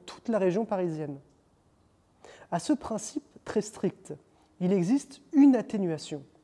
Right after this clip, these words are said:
Vous pourrez vous opposer à une modification de votre lieu de travail si cette modification porte une atteinte excessive à votre vie privée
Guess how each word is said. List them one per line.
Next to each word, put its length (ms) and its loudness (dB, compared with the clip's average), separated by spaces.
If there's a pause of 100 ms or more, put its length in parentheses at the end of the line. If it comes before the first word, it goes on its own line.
(1600)
Vous 140 0
pourrez 280 2
vous 240 0
opposer 500 0 (260)
à 80 2
une 120 2
modification 720 -2
de 60 2
votre 300 -4
lieu 160 0
de 80 2
travail 680 -6 (500)
si 160 -6
cette 420 -4
modification 960 0 (280)
porte 240 -2
une 120 0
atteinte 440 -4
excessive 720 -6 (300)
à 60 -4
votre 300 -6
vie 180 -2
privée 440 0